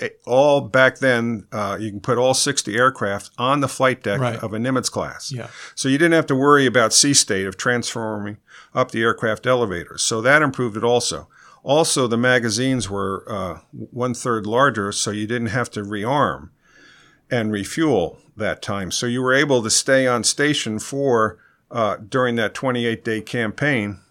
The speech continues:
Speaker 1: the entire campaign. And so that in itself, and Doctor Gilmore then got it. He goes,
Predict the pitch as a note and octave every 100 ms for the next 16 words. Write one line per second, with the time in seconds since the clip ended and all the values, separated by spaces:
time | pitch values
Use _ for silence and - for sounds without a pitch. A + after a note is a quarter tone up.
0 | - G#2 G#2 - A#2+ G#2+ - G#2+ F#2+ -
1 | A2+ E2 - _ _ _ - G#2+ - A#2+
2 | A2 F#2+ G2 B2+ E3+ F3 C3 B2+ A2 -
3 | F3 C#3 A2 - _ _ - - _ A#2
4 | A2 G2 G2+ _ C3+ D3 D3+ C3+ C#3+ C#3
5 | C3 B2 B2+ B2 B2 A#2 G2 - - A2
6 | G2+ -